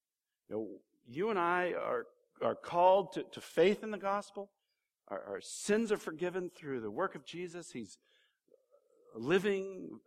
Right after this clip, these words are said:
in victory. We're called to be a part of his kingdom. And a part of that is to, to be fishers of men, to bring other people into the kingdom.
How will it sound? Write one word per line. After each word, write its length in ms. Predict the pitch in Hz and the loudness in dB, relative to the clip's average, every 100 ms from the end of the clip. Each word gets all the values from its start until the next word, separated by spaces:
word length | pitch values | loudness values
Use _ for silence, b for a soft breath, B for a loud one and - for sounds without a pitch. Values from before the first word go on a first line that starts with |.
| - | -8
in 160 | 135 117 | -6 -2
victory. 540 | 170 180 180 170 165 | -2 -2 -6 -4 -2
We're 120 | 135 | -4
called 380 | - 180 175 170 | -2 4 4 2
to 80 | 156 | -2
be 160 | 131 | -2
a 60 | 127 | -2
part 320 | - 175 196 | -2 0 0
of 80 | 170 | 0
his 180 | 123 - | -4 -10
kingdom. 680 | - 233 240 247 226 220 220 - B B B B - | -8 -4 -2 0 2 0 -2 -10 B B B B -2
And 220 | 151 151 - | 0 0 -2
a 60 | |
part 300 | 143 185 254 | -2 2 2
of 80 | 302 | 6
that 160 | 214 185 | 6 6
is 180 | 170 - | 2 -2
to, 160 | 170 135 - _ | -8 -8 -14 _
to 320 | - 170 156 151 b b b b _ _ 113 | -4 -2 -2 -4 b b b b _ _ -8
be 140 | 175 175 | -4 -4
fishers 560 | - 214 - 208 175 | 0 0 2 2 0
of 140 | 165 143 | -2 -2
men, 260 | 190 196 | -4 -2
to 100 | 143 | -2
bring 240 | 131 170 165 | 2 2 2
other 240 | 165 196 | 0 -4
people 400 | - 175 170 165 | -6 -8 -6 -6
into 200 | 165 165 | -6 -8
the 100 | 156 | -10
kingdom. 380 | - 190 208 | -10 -12 -12